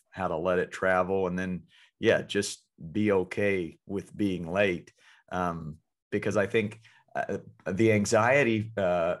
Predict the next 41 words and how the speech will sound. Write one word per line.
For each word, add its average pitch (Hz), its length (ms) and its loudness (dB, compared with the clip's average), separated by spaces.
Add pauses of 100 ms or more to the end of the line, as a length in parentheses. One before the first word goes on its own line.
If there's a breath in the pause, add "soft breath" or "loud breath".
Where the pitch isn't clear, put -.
(220)
would 95 300 -4
build 117 420 2
in 92 160 -2
me 110 320 -4
where 90 220 -2
I'd 92 160 -2
see 127 200 -6
that 107 180 2
outside 98 460 -2
pitch 127 440 -4
and 104 80 -8
I'm 98 120 -8
like, 92 260 -4
"Well, 101 320 0
I 95 140 -2 (240)
don't 110 340 0
wanna, 110 420 -2 (340 soft breath)
I 101 80 -4
don't 113 160 -2
wanna 120 280 -4 (160)
wait 98 560 -2
and 90 160 -8
just 92 220 -6
let 95 180 0
the - 60 -4
ball 92 200 2
get 90 140 0
in - 60 -6
the 87 60 -6
catcher's 101 440 -2
mitt 87 160 -4
and 87 100 -8
be 92 140 -2
late." 104 320 4
So 78 160 -4
I 87 80 0
would 92 280 -2 (140)
lunge 95 540 -2
and 92 220 -4
lean 95 400 -4
and, 90 240 -4